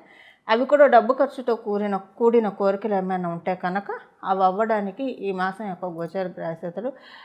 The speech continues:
ఆ, చాలా చక్కటి అవకాశాన్ని కల్పిస్తున్నాయి. ఈ మాసం తొమ్మిదో తారీఖు వరకు కూడా ఆదాయపరంగా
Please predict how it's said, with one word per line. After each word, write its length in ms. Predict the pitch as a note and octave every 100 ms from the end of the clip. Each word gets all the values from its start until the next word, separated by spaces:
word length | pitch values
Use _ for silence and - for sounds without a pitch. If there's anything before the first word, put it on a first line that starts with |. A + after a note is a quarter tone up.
| - _ -
ఆ, 180 | F#3 F#3 A3+
చాలా 160 | G3
చక్కటి 460 | F#3+ G3+ - C4 C4
అవకాశాన్ని 680 | F#3 F3 G#3 G3+ G3 G3
కల్పిస్తున్నాయి. 760 | G#3 F3 E3 F3 - F#3+ F3+ F3 - A3+
ఈ 80 |
మాసం 420 | A3 A3 A3 B3 A#3+
తొమ్మిదో 340 | G3+ G3+ G#3
తారీఖు 400 | G#3 F3+ F3+ F#3
వరకు 280 | F3+ F3+ G3
కూడా 440 | F#3+ F3 G3+ G3 - - - _ G3+
ఆదాయపరంగా 760 | G3+ A3+ A#3 A3+ G3+ G3 G3